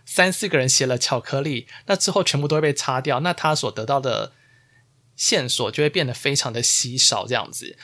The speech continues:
所以有时候他就要去想一些可能稍微有点偏，但是又要扣合这个主题的一些关键字或是联想词这样子。那所以他们就绞尽脑汁的时候，我都觉得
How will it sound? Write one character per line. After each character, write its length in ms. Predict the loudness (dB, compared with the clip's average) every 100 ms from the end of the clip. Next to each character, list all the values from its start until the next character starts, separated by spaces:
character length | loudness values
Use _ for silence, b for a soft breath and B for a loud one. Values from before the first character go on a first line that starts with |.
| B
所 140 | 2 4
以 20 |
有 120 | 4
时 120 | 4
候 100 | 2
他 120 | 2
就 140 | 2 2
要 80 | 0
去 160 | 0
想 240 | -2 0 0
一 40 |
些 160 | -2 -2
可 160 | -2
能 220 | -4 -4 -8 B B B B _ _ _ -2
稍 340 | 2 4 4
微 160 | 4 2
有 140 | 0
点 200 | -2 -2
偏， 540 | -4 -8 -2 -2 -2 -8 b b b
但 140 | -2 0
是 160 | 0
又 100 | 2
要 120 | 2
扣 280 | 0 -2 -2
合 140 | 0 -4
这 140 | -2
个 100 | -2
主 260 | -2 -4 -4
题 260 | -8 -6
的 120 | -6 -4
一 100 | -4
些 580 | -4 -4 -2 -2 -4 -8 B B B B _ 0
关 240 | 0 2
键 260 | 0 -2 -4
字 260 | -6 -4
或 140 | -2 -2
是 140 | -2
联 260 | -4 -6 -4
想 240 | -4 -6
词 320 | -6 -6 -6 -8
这 120 | -8
样 160 | -6
子。 260 | -8 -12 -6
那 120 | 0 2
所 160 | 2
以 60 | 0
他 240 | -4 -4
们 160 | -2 -2
就 160 | -2
绞 200 | 0 0
尽 160 | 0 0
脑 140 | 0
汁 140 | -2 -2
的 60 |
时 100 | 0
候， 60 | 0
我 60 | -2
都 120 | -2
觉 200 | -2
得 60 | -4